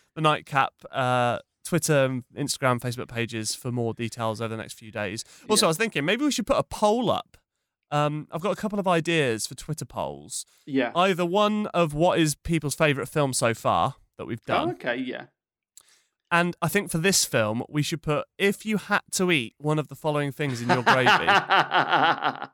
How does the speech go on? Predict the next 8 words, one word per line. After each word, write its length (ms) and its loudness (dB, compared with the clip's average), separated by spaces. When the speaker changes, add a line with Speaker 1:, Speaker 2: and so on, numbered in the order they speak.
Speaker 1:
would 100 2
it, 140 2
would 200 2
it 140 2
be 380 4
pubes, 760 2
dandruff, 640 2
phlegm, 640 2